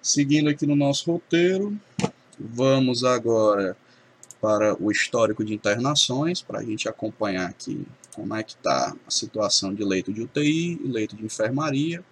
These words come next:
A gente sempre faz isso aqui em todos os episódios. Tem aqueles velocímetros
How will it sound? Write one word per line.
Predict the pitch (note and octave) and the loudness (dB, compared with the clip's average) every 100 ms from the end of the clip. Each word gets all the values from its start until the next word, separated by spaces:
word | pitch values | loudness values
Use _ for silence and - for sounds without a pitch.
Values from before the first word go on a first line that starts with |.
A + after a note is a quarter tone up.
| - - - _ _ - | -20 -20 -20 _ _ -14
A | G#2 | -10
gente | A2+ G#2 | -6 -4
sempre | - B2+ C3+ - | -2 -2 -6 -8
faz | A#2+ G2 | -6 -4
isso | A2+ - | -6 -6
aqui | - A#2 | -8 -12
em | A2+ - | -12 -6
todos | C#3 C#3+ G#2 | -4 -4 -6
os | G#2 | -6
episódios. | F2+ - E2 F#2+ C3 C#3+ C#3+ C#3 C#3+ C#3+ - - - - _ _ _ - - | -6 -8 -8 -2 2 4 2 0 0 -2 -4 -8 -8 -14 _ _ _ -16 -8
Tem | G2+ | -6
aqueles | G2+ A2 G2+ | -2 -2 0
velocímetros | G2+ G#2+ F#2+ - - B2+ C#3 C#3+ C3 - B2+ - - - - | 0 2 2 2 0 0 2 0 -2 -8 -6 -4 -2 -4 -8